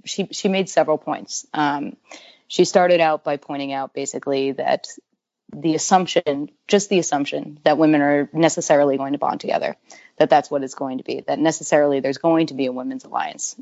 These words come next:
that she finds that assumption sexist. And I think what she was really referring to was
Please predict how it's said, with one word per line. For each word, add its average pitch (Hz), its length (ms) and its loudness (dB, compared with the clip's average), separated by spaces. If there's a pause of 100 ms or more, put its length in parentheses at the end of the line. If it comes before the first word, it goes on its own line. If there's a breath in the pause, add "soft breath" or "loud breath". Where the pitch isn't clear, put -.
that 143 140 4
she - 140 -2
finds 143 440 0 (120)
that 147 400 2 (100)
assumption 143 500 -4
sexist. - 560 -4 (560 loud breath)
And 156 140 4
I 151 60 4
think 254 260 0
what 165 140 0
she 160 140 0
was 143 200 0
really 143 340 4 (140)
referring 147 480 0
to 139 160 0
was 131 260 -4